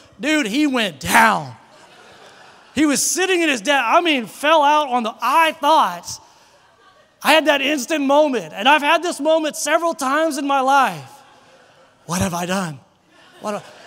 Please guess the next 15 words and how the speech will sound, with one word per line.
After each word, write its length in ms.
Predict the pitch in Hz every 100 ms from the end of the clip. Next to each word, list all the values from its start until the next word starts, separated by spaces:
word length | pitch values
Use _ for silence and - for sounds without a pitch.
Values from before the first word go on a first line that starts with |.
| -
like, 180 | 294 254 - - - _ _ _ _ _ -
I, 160 | 311
th-, 160 | - 262
he, 400 | 277 320 - -
he 180 | - 247
was, 200 | 339 - -
he 160 | 247
was, 120 | 339 262 _
tears 460 | - 302 370 370 320
in 80 | 320
his 160 | 269
eyes. 480 | 214 294 285 165 147
And 80 | 220
it 40 |
was, 100 | 254